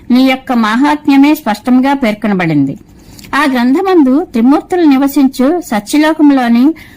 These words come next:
మూడు భాగముల కంటే పైభాగముననున్న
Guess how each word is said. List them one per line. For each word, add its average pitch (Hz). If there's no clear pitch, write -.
మూడు 254
భాగముల 277
కంటే 247
పైభాగముననున్న 269